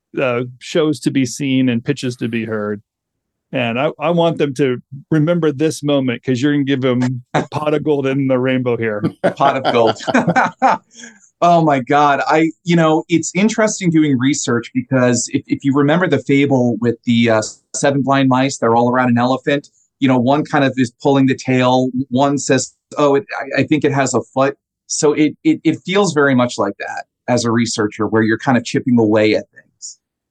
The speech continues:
Speaker 2: Um, you know, one study that I did found that, you know, consumer personalities and lifestyles can inform genres, um, that they watch. Uh, demographics and lifestyles can inform the, the platforms on which people watch.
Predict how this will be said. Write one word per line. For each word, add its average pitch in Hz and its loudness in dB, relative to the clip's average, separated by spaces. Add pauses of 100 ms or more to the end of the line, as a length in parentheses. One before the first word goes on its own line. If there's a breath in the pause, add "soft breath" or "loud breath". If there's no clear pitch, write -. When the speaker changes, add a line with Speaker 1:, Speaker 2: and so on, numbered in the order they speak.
Speaker 2:
Um, 127 2 (300)
you 202 2
know, 185 2 (180)
one 180 2
study 185 0
that 139 0
I 135 0
did 131 0 (120)
found 131 2 (180)
that, 117 0
you 131 0
know, 113 2 (140)
consumer 143 0
personalities 123 0
and 113 0
lifestyles 120 0
can 123 -4
inform 117 0 (240)
genres, 127 -2 (300)
um, 120 0
that - 0
they 127 2
watch. 127 -2 (280)
Uh, 107 -6
demographics 123 0
and 123 2
lifestyles 120 0
can 120 -2
inform 113 0
the, - -12 (200)
the - -16
platforms 147 -2 (220)
on 127 0
which 135 -4
people 139 0
watch. 139 -4